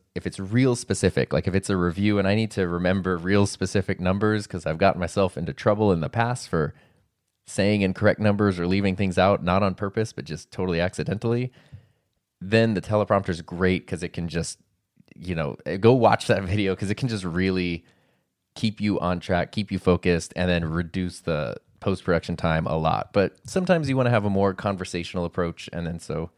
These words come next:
use the prompter about fifty percent of the time. And that's basically, those are the ways that I remind myself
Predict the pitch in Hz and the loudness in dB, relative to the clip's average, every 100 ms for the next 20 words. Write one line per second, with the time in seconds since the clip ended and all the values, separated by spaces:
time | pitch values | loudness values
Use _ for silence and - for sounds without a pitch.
0 | _ - 185 139 98 92 90 80 85 85 | _ 2 2 2 0 0 0 0 0 0
1 | - 82 80 85 - 85 82 82 120 123 | -4 -6 -8 -8 -4 -4 -4 -4 -2 0
2 | 135 147 _ _ _ _ _ 107 117 - | -2 -6 _ _ _ _ _ 2 2 4
3 | 113 104 104 98 92 85 107 98 92 90 | 0 0 0 2 0 2 2 4 4 2
4 | 82 80 85 85 85 82 - 80 80 | 2 0 2 0 -2 -4 -2 -4 -4